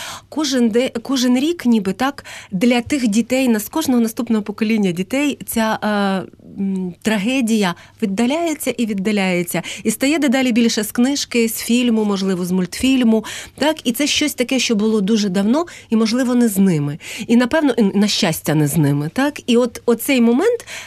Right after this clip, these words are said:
мені, як дорослій, здається дуже складним.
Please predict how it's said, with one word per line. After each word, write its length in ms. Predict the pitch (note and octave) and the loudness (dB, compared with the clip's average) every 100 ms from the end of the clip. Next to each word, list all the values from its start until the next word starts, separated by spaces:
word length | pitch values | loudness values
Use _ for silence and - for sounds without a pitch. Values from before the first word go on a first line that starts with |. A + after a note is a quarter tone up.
| - | 2
мені, 300 | A3+ C4 C4 | 4 6 4
як 160 | A3 F3+ | 2 2
дорослій, 680 | G#3+ A#3 E4 F4 A#3 F3+ F3 - - | 2 2 2 0 -2 -2 -4 -16 -6
здається 420 | F#3+ A3 C4 B3 | 0 2 2 0
дуже 240 | G#3+ G#3+ G#3+ | -2 -2 -4
складним. 680 | - A3+ G3+ A3 G3+ D3 | -4 -2 2 4 4 0